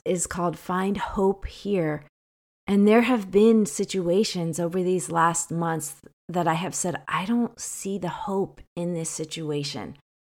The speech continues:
And this past week, in my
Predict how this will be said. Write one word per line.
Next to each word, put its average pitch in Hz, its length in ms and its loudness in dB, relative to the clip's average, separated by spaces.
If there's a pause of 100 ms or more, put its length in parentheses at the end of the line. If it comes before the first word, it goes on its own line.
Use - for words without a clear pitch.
(320)
And 185 220 2
this 180 240 -2
past - 500 2
week, 170 500 0 (600)
in 208 260 6
my 175 560 0